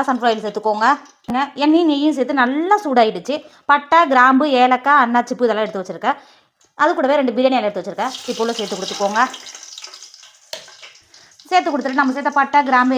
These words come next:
ஏலக்காய் எல்லாம் சேர்ந்து நல்லா பொரிஞ்சு வந்துருச்சு. எட்டு மீடியம் சைஸ் வெங்காயத்தை நீல வாக்குல கட் பண்ணி வச்சிருக்கேன். இப்போ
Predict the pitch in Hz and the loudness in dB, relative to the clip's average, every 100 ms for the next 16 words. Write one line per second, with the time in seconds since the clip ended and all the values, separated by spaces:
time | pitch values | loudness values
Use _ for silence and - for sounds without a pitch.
0 | 220 247 247 233 262 277 233 262 247 311 | 0 0 0 0 0 0 -2 -2 0 0
1 | 277 240 226 196 180 196 277 - _ - | 0 0 0 -2 -6 -6 -8 -8 _ -20
2 | - - - - - 285 302 - 440 311 | -14 -12 -12 -18 -2 0 0 2 2 2
3 | - - - - - 285 320 262 269 269 | -2 -16 -20 -20 -4 0 2 2 0 -2
4 | 254 254 247 285 285 294 247 262 247 226 | 0 0 0 0 2 2 2 0 -2 -2
5 | 233 202 185 160 262 - _ - 226 | -4 -6 -8 -4 -4 -4 _ -10 -6